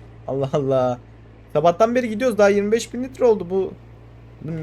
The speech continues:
ne biçim tarla bu ne biçim silah. Şuna baksana ya. Ne kadar yapmışız. Pek de bir şey yapmamışız yani.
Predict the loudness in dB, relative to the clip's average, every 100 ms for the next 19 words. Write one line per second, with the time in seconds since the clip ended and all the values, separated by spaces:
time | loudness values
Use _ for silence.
0 | -12 -10 -8 -8 -8 -10 -6 0 0 0
1 | -4 -6 -8 -10 -12 -10 -10 -10 -10 -8
2 | -8 -10 -18 -16 -16 -16 _ -16 -10 0
3 | 2 2 -2 -10 -10 -12 -16 _ _ _
4 | _ _ _ _ _ -8 -6 -8 -2 -2
5 | -2 -4 -8 -8 -4 -2 0 -2